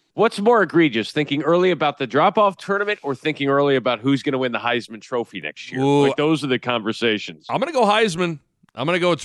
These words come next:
Speaker 2: it's, it's way. T-, it's too early. It's too ridiculous to ever think about the Heisman.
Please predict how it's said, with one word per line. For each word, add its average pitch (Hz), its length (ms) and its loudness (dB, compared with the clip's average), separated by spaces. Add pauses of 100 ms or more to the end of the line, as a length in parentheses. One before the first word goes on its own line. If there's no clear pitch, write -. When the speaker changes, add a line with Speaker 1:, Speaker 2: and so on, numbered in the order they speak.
(100)
Speaker 2:
it's, 139 220 -2 (120)
it's 123 260 -6
way. 151 680 0
T-, 147 160 -8
it's 120 200 -8
too 170 280 2
early. 170 360 2
It's 131 160 -4
too 156 140 -2
ridiculous 139 460 -4
to 127 80 -2
ever 127 160 -4
think 131 340 -6
about 113 280 -6
the 92 100 -10
Heisman. 92 480 -8